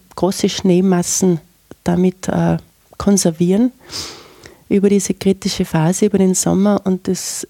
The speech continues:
muss natürlich auch sein, dass man zum Beispiel Liftstützen, die nur im Eis verankert sind, damit schützt. Aber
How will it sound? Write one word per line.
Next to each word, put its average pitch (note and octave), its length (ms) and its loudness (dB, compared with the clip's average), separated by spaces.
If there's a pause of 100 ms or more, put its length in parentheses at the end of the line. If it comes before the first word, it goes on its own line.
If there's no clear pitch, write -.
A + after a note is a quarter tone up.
(140)
muss G#3+ 340 0
natürlich G3+ 420 0
auch F3 120 0
sein, F3 300 0
dass F3+ 220 -2
man F3+ 200 2
zum - 160 -4
Beispiel F3+ 280 0
Liftstützen, F#3+ 680 -2 (1200)
die G3 160 4
nur G#3 320 4
im G3 140 0
Eis E3+ 300 2
verankert - 560 -4
sind, F#3 260 -2
damit F3+ 320 -2
schützt. - 520 -6 (1600)
Aber G3 460 0